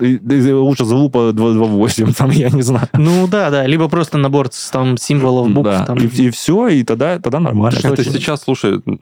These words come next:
Speaker 3: сейчас банки спрашивают, типа, кодовое слово, но чтоб ты его назвал вслух.
Speaker 1: М, а так всегда было.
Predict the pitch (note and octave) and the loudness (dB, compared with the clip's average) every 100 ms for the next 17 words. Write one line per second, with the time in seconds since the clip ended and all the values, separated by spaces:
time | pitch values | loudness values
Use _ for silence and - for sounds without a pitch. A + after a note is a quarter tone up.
0 | G#2 A2 - B2+ A2 A#2+ A#2 A2 - A#2 | -10 -12 -4 -2 -2 -2 -4 -6 -6 -6
1 | A2 G#2 G2 - - G2+ G2 - A2+ G#2+ | -4 -4 -4 -6 -6 -4 -4 -2 0 0
2 | G#2+ - B2+ C3+ A2 G#2+ - G2 - G#2 | 0 0 0 0 0 -2 -4 -6 -2 0
3 | G#2+ G#2 G2 G#2 G2 - G#2+ F#2 _ _ | 2 0 0 -2 -4 -4 -4 -4 _ _
4 | _ _ _ _ _ - G#2 G2 F#2 F2+ | _ _ _ _ _ -2 2 4 4 2
5 | - F2 F2+ - - F2 G#2+ G#2 | 0 -4 -4 -6 -4 -4 -2 -4